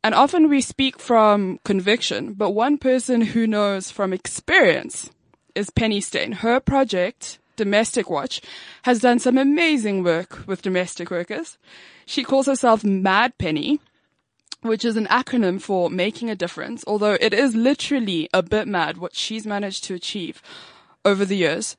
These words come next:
She's a, a bit like the Godfather in this context, and we <laughs> can't,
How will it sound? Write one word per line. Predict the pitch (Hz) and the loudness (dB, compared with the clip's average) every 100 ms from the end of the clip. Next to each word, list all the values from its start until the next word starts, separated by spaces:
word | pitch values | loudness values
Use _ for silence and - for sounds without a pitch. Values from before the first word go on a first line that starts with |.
| _ _ _ _ _ _ _ | _ _ _ _ _ _ _
She's | - 254 254 | -4 -2 0
a, | 240 262 254 247 | 2 2 2 0
a | |
bit | 233 262 | 2 2
like | - 302 311 _ | 2 0 0 _
the | 220 214 | -4 -2
Godfather | 196 214 214 185 170 170 | 2 0 0 -2 -2 -2
in | 170 180 | -4 -4
this | 185 | -4
context, | - 185 190 185 - | -4 -4 -4 -8 -6
and | 185 196 | -6 -4
we | 202 | -4
<laughs> | |
can't, | - 214 226 240 240 - | -2 2 4 4 2 -2